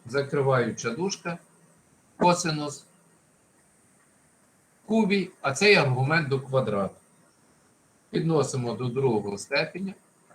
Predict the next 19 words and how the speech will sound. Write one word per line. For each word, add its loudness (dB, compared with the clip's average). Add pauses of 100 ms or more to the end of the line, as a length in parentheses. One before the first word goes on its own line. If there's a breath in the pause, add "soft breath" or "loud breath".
(920)
Це 0
буде 0
в -4
нас -2 (1200)
аргумент, 2 (140)
значить -6
ми -4
маємо -2
ще -4
відкрити -8
наші -8
дужки. -12 (1300)
І 4
наш 6 (200)
косинус, 2 (2250)
ще 0
раз, -2 (240)
підносимо -2 (1700)
до 2